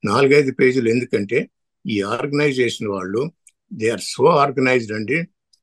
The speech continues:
At least ఒక fifteen twenty articles రాశారు against our organization, saying Global Hindu Heritage Foundation is a notorious group, a hate group, supremacist group, Hindutva group,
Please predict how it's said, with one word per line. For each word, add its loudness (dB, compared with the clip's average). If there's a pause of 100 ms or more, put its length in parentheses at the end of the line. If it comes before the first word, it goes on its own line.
(140)
At -8
least -2
ఒక -6
fifteen -2
twenty 0
articles -2
రాశారు -4
against -4
our -2
organization, -6 (720)
saying 4 (1600)
Global 4
Hindu 0
Heritage 2 (140)
Foundation 0
is -4
a -6
notorious 0
group, 2 (380)
a -6 (120)
hate -2
group, 0 (580)
supremacist -6
group, -4 (420)
Hindutva -6
group, -2